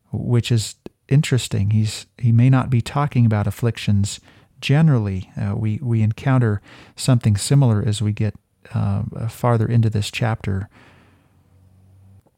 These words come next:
And so, again, in verse three, we get the sense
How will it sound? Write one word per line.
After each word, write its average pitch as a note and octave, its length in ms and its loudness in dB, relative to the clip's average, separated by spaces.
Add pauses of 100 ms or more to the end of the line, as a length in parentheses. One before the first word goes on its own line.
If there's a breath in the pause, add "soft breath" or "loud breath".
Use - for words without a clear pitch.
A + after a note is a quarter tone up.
(1160 soft breath)
And A#2 180 6
so, B2+ 460 2
again, B2 720 6 (200)
in B2 180 6
verse A#2 300 2
three, C#3 280 4
we A#2 120 4
get B2 220 2
the G#2+ 100 2
sense - 600 0